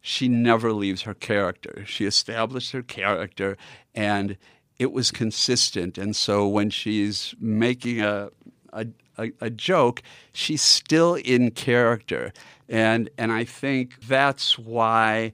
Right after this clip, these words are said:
the movie worked despite all these people who said, "How can you do this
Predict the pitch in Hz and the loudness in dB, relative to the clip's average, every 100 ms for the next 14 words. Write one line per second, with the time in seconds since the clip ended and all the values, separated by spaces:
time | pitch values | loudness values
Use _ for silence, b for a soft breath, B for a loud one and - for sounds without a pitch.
0 | 110 123 123 135 123 123 - 120 139 147 | -6 -2 2 2 2 0 -2 2 6 6
1 | 127 - 127 - 123 123 123 117 117 117 | 4 0 0 2 2 2 2 0 0 -4
2 | - - 123 117 110 117 - - 110 117 | -4 -4 -2 0 -2 -2 -4 -2 -4 -6
3 | - - 143 135 127 135 127 - b b | -12 -10 -6 -6 -6 -8 -8 -14 b b
4 | b b _ 127 127 | b b _ -8 -6